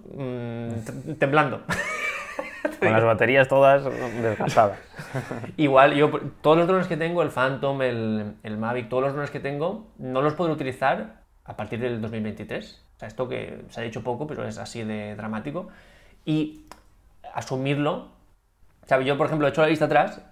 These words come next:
Speaker 1: el Phantom cuatro, todo lo que yo lo, lo he aprovechado y amortizado, por ejemplo, pues ya me da igual que me digan que no lo puedo utilizar porque en dos años da para exprimirlo cien por cien. Si tu idea es comprarte un dron que te dure diez años, pues la, en, en el mundo de los drones,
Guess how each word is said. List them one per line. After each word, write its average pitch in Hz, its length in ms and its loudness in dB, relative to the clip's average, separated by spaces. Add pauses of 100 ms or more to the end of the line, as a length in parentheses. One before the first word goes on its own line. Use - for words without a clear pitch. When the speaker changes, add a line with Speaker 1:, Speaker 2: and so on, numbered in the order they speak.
(460)
Speaker 1:
el 127 100 -6
Phantom 135 300 -2
cuatro, 139 300 0
todo 143 260 0
lo 156 140 2
que 147 120 -2
yo 143 200 0
lo, 135 340 0
lo 131 200 0
he 131 80 4
aprovechado 123 540 0
y 127 60 0
amortizado, 120 460 -2
por 123 100 -4
ejemplo, 123 440 -6 (360)
pues 117 140 -8
ya 120 80 -4
me 131 80 -2
da 135 80 4
igual 131 220 4
que 127 100 -4
me 123 80 -4
digan 123 200 -4
que 113 60 -6
no 117 80 -6
lo 120 80 -4
puedo 127 120 -4
utilizar 127 280 -4
porque 113 300 -8
en 117 120 -6
dos 127 140 -2
años 135 400 -6
da 120 180 0
para 127 220 4
exprimirlo 123 460 -4
cien 143 180 -10
por 113 120 -10
cien. 123 260 -10 (640)
Si 127 300 -8
tu 139 140 0
idea 135 320 4
es 147 80 2
comprarte 156 340 -2
un 156 120 -2
dron 147 360 -2
que 120 100 -6
te 113 60 -6
dure 123 200 -2
diez 131 240 -2
años, 139 400 -2 (500)
pues 120 220 -4
la, 107 540 -6
en, - 480 -14
en 110 80 -8
el 104 120 -8
mundo 110 300 -4
de 120 60 -4
los 120 120 -4
drones, 123 400 -4